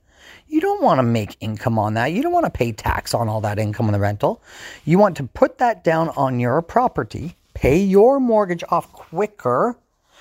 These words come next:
which then the next day readvances that line of credit. So, like, for example,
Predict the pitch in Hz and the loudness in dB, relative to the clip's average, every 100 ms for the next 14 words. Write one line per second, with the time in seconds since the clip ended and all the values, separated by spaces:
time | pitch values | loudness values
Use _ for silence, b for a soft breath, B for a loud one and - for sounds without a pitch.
0 | b b 135 - 147 170 202 202 190 - | b b -6 -2 2 2 4 2 0 0
1 | 139 170 147 135 147 131 113 151 240 - | 2 4 4 2 0 0 0 2 2 -2
2 | 120 113 110 120 117 110 - 269 - - | -2 0 0 0 -2 -2 -4 -6 -6 -10
3 | - 123 170 175 _ _ - 196 180 - | -8 -4 -2 -4 _ _ -4 -2 -2 -4
4 | - | -8